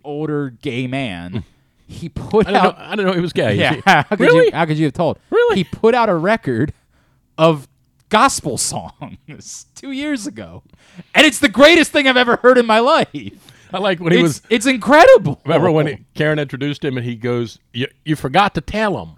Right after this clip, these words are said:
Speaker 2: him." <laughs> She's like, "Tell him what?" He goes, "That, that, that, that I'm a homosexual." She's like, "What'd you say?" And he goes, "You, f-, you forgot to tell him I'm a homosexual." And she's like, "I didn't hear you. What did you say?" And the whole time he's yelling in the microphone. <laughs>
Speaker 1: Um,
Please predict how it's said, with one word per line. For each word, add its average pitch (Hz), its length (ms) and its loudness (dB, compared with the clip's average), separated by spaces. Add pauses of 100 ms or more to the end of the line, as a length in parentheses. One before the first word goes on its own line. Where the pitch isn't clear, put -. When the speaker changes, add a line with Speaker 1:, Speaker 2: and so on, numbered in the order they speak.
(160)
Speaker 2:
him." 226 220 -8
<laughs> - 340 -18
She's 147 240 -4
like, 127 320 -2
"Tell 180 180 0
him 170 80 -4
what?" 175 140 -6
He 127 60 -12
goes, 139 200 -8
"That, 180 240 -6
that, 170 140 -8 (140)
that, 175 280 -10
that 190 160 -2
I'm 220 160 -4
a 185 60 -18
homosexual." 214 800 -20 (320)
She's 185 240 -4
like, 151 180 -4
"What'd 190 300 -8
you 277 80 -12
say?" 294 200 -10
And 269 80 -10
he 214 60 -18
goes, 196 220 -12 (180)
"You, 180 120 -12
f-, - 120 -20
you 165 100 -18
forgot 180 280 -16
to 175 80 -20
tell 240 260 -16
him 220 80 -12
I'm 202 140 -10
a 196 60 -8
homosexual." 233 760 -12
And 107 100 -18
she's 156 140 -16
like, 160 180 -6 (280)
"I 254 80 4
didn't 294 140 0
hear 294 140 -6
you. 214 140 -10
What 233 120 -12
did 220 80 -18
you 233 60 -16
say?" 208 60 -10
And 175 140 -14
the - 80 -2
whole - 160 -2
time 202 240 2
he's 180 180 -2
yelling 185 300 2
in 180 140 -2
the 151 60 0
microphone. 214 760 -6 (140)
<laughs> 185 160 -10 (1500)
Speaker 1:
Um, 127 560 -4